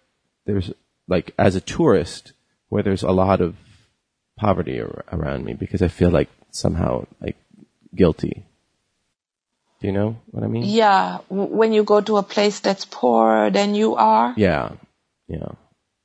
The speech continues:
Speaker 1: Um,
Speaker 2: Yeah.
Speaker 1: So, um, but that
Speaker 2: Yeah,
Speaker 1: said,
Speaker 2: I know
Speaker 1: I
Speaker 2: what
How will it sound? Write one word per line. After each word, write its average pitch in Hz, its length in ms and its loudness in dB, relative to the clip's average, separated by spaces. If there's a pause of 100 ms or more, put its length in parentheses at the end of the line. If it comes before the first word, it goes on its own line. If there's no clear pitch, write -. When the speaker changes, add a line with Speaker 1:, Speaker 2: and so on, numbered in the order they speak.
(480)
Speaker 1:
Um, 85 240 -4
Speaker 2:
Yeah. 165 460 -2 (1000)
Speaker 1:
So, 82 400 -2 (500)
um, 104 640 4 (1400)
but 120 140 4
that 131 60 4
Speaker 2:
Yeah, 180 120 4
Speaker 1:
said, 170 140 4
Speaker 2:
I - 40 6
know - 60 6
Speaker 1:
I - 20 6
Speaker 2:
what 190 60 6